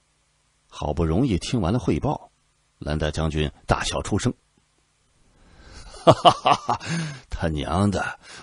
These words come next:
果然没死啊！既然如此，来人，给我把颜如山拉进来。刚才居然敢骂老子，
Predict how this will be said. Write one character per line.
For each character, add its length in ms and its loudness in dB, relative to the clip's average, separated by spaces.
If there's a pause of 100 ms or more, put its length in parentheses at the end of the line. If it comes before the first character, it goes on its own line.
果 260 2
然 220 6
没 200 4
死 260 -4
啊！ 180 -14 (1400)
既 140 -2
然 200 4
如 200 4
此， 420 -6 (960)
来 100 6
人， 220 12 (460)
给 120 -6
我 120 0
把 140 0
颜 160 0
如 100 2
山 180 2
拉 180 8
进 140 0
来。 140 -8 (720)
刚 280 0
才 240 -2
居 160 4
然 120 4
敢 180 -2
骂 280 6
老 240 -6
子， 160 -10